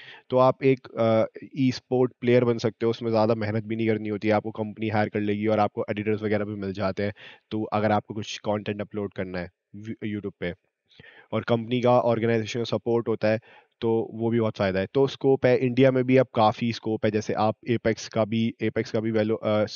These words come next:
ई-स्पोर्ट होता है। जो हाई टियर ई-स्पोर्ट्स होते हैं, वो इंडिया में Dota के होते हैं, सीएसगो के होते हैं और Valorant के होते हैं। They are the top tiers e-sport in India। Apex का भी उस लेवल पे ई-स्पोर्ट नहीं होता।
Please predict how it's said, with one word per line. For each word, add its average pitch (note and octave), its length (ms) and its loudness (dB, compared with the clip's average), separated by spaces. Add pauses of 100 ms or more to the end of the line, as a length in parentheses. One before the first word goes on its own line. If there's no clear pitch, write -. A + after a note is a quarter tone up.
ई-स्पोर्ट A2+ 380 -4
होता G2 180 -2
है। G2+ 80 0 (300)
जो C3 80 0
हाई B2 360 6
टियर B2+ 440 4
ई-स्पोर्ट्स A#2+ 480 -2
होते A2+ 220 -2
हैं, A2 80 4
वो A2 220 -2
इंडिया A2 400 0
में G#2+ 160 -2
Dota G#2 400 -2
के A2 80 -4
होते G#2 240 -2
हैं, G#2+ 120 -2 (320)
सीएसगो A2 440 -2
के A2+ 140 -6
होते G#2+ 200 -2
हैं G#2+ 60 -2
और G#2 160 -6
Valorant G#2+ 320 -4
के G#2+ 60 -4
होते G2+ 180 -4
हैं। G2 60 -4
They G2+ 180 0
are G2 80 -8
the G2+ 180 -10
top G#2 120 0 (160)
tiers G#2+ 320 0 (260)
e-sport G#2+ 480 -2
in G#2 120 -2
India। G#2+ 380 0
Apex - 240 -4
का G#2+ 140 -2
भी A2 140 -4
उस A2+ 240 -6
लेवल G2+ 300 -2
पे G#2 140 -4
ई-स्पोर्ट G2 400 -6
नहीं G2 240 -8
होता। G2 260 -6